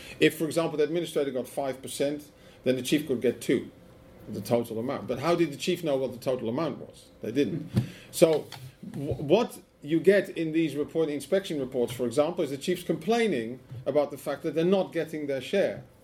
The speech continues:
And they're saying, "You know, in the past I got my uniform, but now I don't get my un-, uniform. S-, something wrong. We would like some insignia that, that m-, m-, allows us to distinguish ourselves and that shows that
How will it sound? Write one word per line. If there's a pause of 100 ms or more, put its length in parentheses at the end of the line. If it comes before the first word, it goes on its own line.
(600)
And
they're
saying,
"You
know,
in
the
past
I
got
my
uniform, (1300)
but
now
I
don't
get
my
un-,
uniform.
S-, (260)
something
wrong.
We
would
like (480)
some
insignia
that, (460)
that (340)
m-,
m-,
allows
us
to
distinguish
ourselves
and
that
shows
that